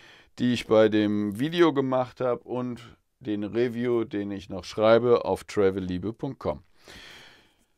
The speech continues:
Und jetzt zeige ich dir, wie er getragen aussieht. Ich bin keine Frau. Ist, glaube ich, hoffentlich offensichtlich.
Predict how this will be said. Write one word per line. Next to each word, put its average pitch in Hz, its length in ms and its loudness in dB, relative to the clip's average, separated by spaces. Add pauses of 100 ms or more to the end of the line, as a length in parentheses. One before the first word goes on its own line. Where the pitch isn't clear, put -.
(480)
Und 160 180 2
jetzt 185 260 2
zeige 135 280 4
ich - 140 -8
dir, 160 320 6
wie 123 260 -2
er 127 140 4
getragen 104 540 -4
aussieht. 95 360 -10
Ich 190 140 -8
bin 214 160 0
keine 185 300 4
Frau. 156 360 0 (1800)
Ist, 117 180 -6
glaube 110 240 6
ich, 101 100 -2
hoffentlich 104 440 4
offensichtlich. 135 720 2